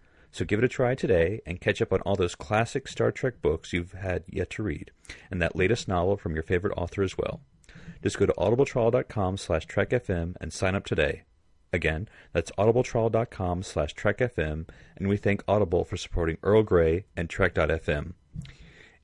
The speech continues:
And lastly, there's a way you can help us directly to support Earl Grey coming to you each and every week, and that's by adopting some cool-looking alien illustrations.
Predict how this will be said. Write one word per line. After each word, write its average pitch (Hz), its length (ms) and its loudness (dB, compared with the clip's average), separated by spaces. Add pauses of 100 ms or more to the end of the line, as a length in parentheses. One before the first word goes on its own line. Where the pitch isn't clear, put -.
(140)
And 143 220 0
lastly, 160 640 -2 (300)
there's 127 200 4
a 127 60 6
way 120 180 6
you 120 360 -2
can - 160 -2
help 92 220 -2
us 139 140 0
directly 78 640 -2 (100)
to 95 180 -4
support - 520 0
Earl 98 220 4
Grey 85 320 0
coming 92 440 -6
to - 120 -6
you 90 180 -2
each 92 220 -6
and 87 100 -4
every 104 140 0
week, 87 320 0 (380)
and 87 100 -6
that's 101 160 -4
by 90 200 0
adopting 107 720 -2
some 80 440 -8
cool-looking 147 920 0
alien 107 440 4
illustrations. - 920 -2